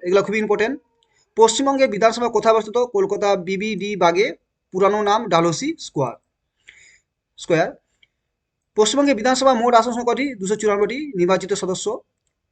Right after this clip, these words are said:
বা-, পশ্চিমবঙ্গে বিধানসভা প্রথম স্পিকার কে ছিলেন? ঈশ্বরচন্দ্র জানাল, জালাল, জানাল। বর্তমানে দু হাজার পঁচিশ পশ্চিমবঙ্গে বিধানসভা স্পিকার কে? বিমান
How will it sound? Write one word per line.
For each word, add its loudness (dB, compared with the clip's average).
বা-, 4
পশ্চিমবঙ্গে 0
বিধানসভা 0
প্রথম -2
স্পিকার -2
কে 2
ছিলেন? 0
ঈশ্বরচন্দ্র -2
জানাল, 2
জালাল, 2
জানাল। 4
বর্তমানে 2
দু 0
হাজার 2
পঁচিশ -6
পশ্চিমবঙ্গে 0
বিধানসভা -2
স্পিকার -2
কে? -2
বিমান 0